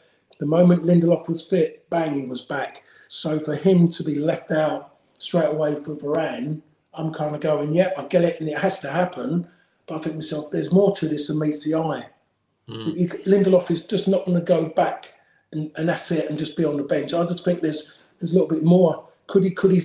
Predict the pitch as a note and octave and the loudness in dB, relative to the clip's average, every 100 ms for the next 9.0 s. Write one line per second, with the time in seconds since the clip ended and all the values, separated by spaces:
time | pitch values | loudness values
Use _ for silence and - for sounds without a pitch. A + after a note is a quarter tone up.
0 | - F3 E3+ F#3 F3 D#3 D#3 - F#3 F3+ | 0 -4 0 2 4 2 -2 -2 0 0
1 | E3 C#3+ E3 D#3+ - E3+ E3 F3+ D#3+ E3+ | -2 -4 -4 -6 -10 -10 -4 -4 0 0
2 | D#3+ F#3+ G3 - - - - _ _ _ | 0 -2 -2 -4 -10 -14 -18 _ _ _
3 | _ _ _ - A#2+ A2+ G#2+ _ - A2+ | _ _ _ -10 -4 -4 -6 _ -14 -12
4 | A2 G#2+ - _ _ B2+ B2 D3+ - - | -12 -14 -18 _ _ -6 -4 -6 -10 -14
5 | - - - A2+ A#2 C3+ F3 F3 E3+ F#3 | -14 -14 -12 -10 -10 -6 -2 0 4 4
6 | E3+ D#3 F3 E3+ - D#3+ D#3+ D#3+ E3 D#3 | 4 2 0 2 0 -2 -2 -2 -4 -4
7 | D#3 - D#3+ E3 D#3 - B2+ - B2+ B2 | -8 -6 -4 -4 -6 -10 -14 -14 -12 -6
8 | D#3 D3 C3 B2 C3+ - - C#3+ C#3+ | -6 -6 -12 -14 -14 -16 -10 -8 -8